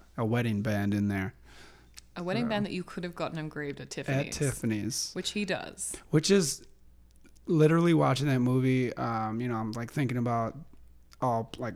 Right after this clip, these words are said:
Speaker 1: plot holes, this, that, whatever. It go-, it goes through my head when I watch movies. But that whole scene from when they go into Tiffany's,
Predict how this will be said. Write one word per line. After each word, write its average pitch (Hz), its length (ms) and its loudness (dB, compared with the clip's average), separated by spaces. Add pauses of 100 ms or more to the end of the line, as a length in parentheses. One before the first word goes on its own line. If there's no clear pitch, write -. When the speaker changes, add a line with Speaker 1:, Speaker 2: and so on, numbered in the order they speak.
(160)
Speaker 1:
plot 151 260 4
holes, 139 320 4
this, 131 260 2
that, 120 200 2
whatever. 107 460 0
It 123 140 -4
go-, - 140 -2
it - 80 -6
goes 123 220 0
through 131 120 0
my 113 60 2
head 113 140 0
when 117 140 -2
I 117 60 -2
watch 117 340 -2
movies. 107 260 -2
But 120 180 -4
that 127 180 0
whole 127 300 -2
scene 127 380 -2
from 131 160 -6
when 120 100 -2
they 113 80 -2
go 120 140 -2
into 120 120 -2
Tiffany's, 131 600 -2